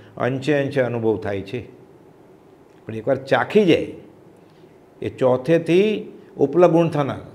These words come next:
અનુભવ સરખો જ છે, ભલે તારતમ્ય છે પણ અનુભવ તો સરખો જ છે.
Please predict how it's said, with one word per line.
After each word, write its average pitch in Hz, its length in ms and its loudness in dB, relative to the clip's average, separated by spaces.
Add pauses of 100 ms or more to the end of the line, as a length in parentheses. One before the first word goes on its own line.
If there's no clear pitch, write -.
(240)
અનુભવ 127 340 2
સરખો 196 360 6
જ 196 80 2
છે, - 400 -10 (1600)
ભલે 147 160 2
તારતમ્ય 165 560 2
છે 107 280 -4
પણ 107 140 -8
અનુભવ 113 300 -2
તો 180 120 0
સરખો 185 320 0
જ - 100 -12
છે. - 320 -18